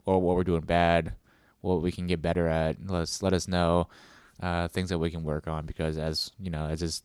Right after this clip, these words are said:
kind of the theme of this week's podcast is, um, life is a series of constant reevaluation and getting better at things you're not good at. So,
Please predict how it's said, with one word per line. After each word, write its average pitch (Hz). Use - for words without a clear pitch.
kind 87
of 87
the -
theme 92
of 80
this 85
week's 85
podcast 78
is, 80
um, 80
life 85
is 85
a 85
series 80
of 73
constant 82
reevaluation 80
and 80
getting 78
better 73
at 73
things 76
you're 76
not 65
good 69
at. 65
So, 76